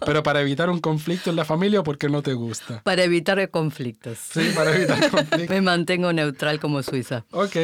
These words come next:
Speaker 1: ¿y tú en Argentina también trabajaste de maestra de español o trabajaste en otra cosa?
Speaker 2: No, yo en Argentina trabajaba en bancos.
Speaker 1: Mm,
Speaker 2: Tengo un
Speaker 1: ok.
Speaker 2: diploma en economía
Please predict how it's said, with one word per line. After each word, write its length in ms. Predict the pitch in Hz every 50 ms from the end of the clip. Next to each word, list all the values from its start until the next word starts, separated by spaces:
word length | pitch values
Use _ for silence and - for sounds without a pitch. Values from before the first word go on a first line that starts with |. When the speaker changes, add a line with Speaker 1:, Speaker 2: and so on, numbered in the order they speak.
| 175 202 190
Speaker 1:
¿y 120 | 160 160
tú 100 | 151 170
en 100 | 170 185
Argentina 560 | 196 170 143 151 139 143 - 190 208 214 208 196
también 360 | 185 170 160 160 160 160 160
trabajaste 540 | 156 156 143 139 127 - 165 156 156 - 156
de 100 | 143 131
maestra 420 | 131 123 131 156 165 - 165 165
de 120 | 156 156 156
español 600 | 151 - - 151 147 156 185 226 262 269 269 254 -
o 280 | 175 160 151 147 143 143
trabajaste 580 | - 143 139 139 117 - 147 135 - _ 143
en 80 | 131 131
otra 220 | 127 120 123 113 107
cosa? 400 | - - 107 - - - 104 -
Speaker 2:
No, 200 | 220 202 175 - -
yo 220 | - - - 220
en 80 | 233 233
Argentina 640 | 233 220 214 - 208 190 180 - 220 233 240 247
trabajaba 680 | 240 - 180 160 160 160 - - 185 180 180 175 156 -
en 140 | 156 160 156
bancos. 580 | 156 147 143 131 - 143 131 - - - - -
Speaker 1:
Mm, 80 | 151 170
Speaker 2:
Tengo 240 | 165 165 165 165 170
un 80 | 160 156
Speaker 1:
ok. 40 | 143
Speaker 2:
diploma 580 | 151 120 120 170 175 175 180 180 165 165 165
en 100 | 156 156
economía 560 | 156 156 165 170 175 190 220 233 233 240 277